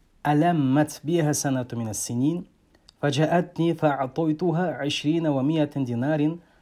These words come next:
аля ан тахаллия байна ва байна нафсиха фафаалят». Девушка сказала, именно в этих затруднительном положении она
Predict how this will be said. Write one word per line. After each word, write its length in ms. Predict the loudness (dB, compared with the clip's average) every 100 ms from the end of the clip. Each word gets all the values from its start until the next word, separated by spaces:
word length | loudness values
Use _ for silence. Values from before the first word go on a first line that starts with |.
| _ _
аля 340 | 2 4 4 2
ан 200 | 2 0
тахаллия 960 | -2 -6 -4 -2 0 0 0 2 0 0
байна 580 | 0 0 2 2 2 0
ва 140 | -2
байна 500 | 0 2 2 0 0
нафсиха 840 | 0 -2 -2 -2 0 2 2 0 -4 _ _ _ _ _ -20 _ _ -12
фафаалят». 880 | -10 -6 -4 -4 -6 -12 -12 -12 -12 _ -20
Девушка 480 | 0 2 2 -2 -4
сказала, 640 | -4 -2 0 0 -2 -6 _ _
именно 340 | -2 2 2 2
в 80 | 0
этих 300 | -2 -6 -6
затруднительном 720 | -6 -4 -4 -4 -4 -4 -2
положении 580 | -4 -2 -2 -4 -6
она 240 | -10 -16